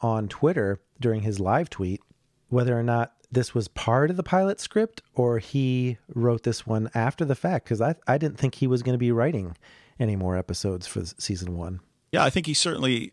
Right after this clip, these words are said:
Speaker 2: led us to believe that was the case. And in fact, I think he pointed out that it was something that was difficult for him to deal with.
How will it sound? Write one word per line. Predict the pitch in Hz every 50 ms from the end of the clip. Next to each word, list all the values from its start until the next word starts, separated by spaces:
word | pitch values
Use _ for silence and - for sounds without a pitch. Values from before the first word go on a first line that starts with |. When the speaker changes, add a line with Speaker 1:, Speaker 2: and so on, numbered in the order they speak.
| _
Speaker 2:
led | - 113 123 123 123 117
us | 113 107 - -
to | - 113
believe | - 104 101 107 139 180 185 139 110
that | 113 107 -
was | 107 -
the | - 110
case. | - 151 147 143 127 -
And | 135 120
in | 117
fact, | 110 - 123 117 -
I | 123 107
think | - 127 117 -
he | 127 -
pointed | - 135 120 113 113 107 107
out | 113 110 110 113 110 - -
that | 113 110 107 107 - _
it | - 123 - - 120
was | 117 120 120 123 117
something | - - 147 127 120 - 123 113
that | 107 -
was | 110 107 98
difficult | 95 - - 131 123 - 127 113 - - 113 107 -
for | - - 113 101
him | 110 117 113 110 98
to | - 107
deal | 87 85 120 143 185 190 151 117
with. | 110 95 95 98 - -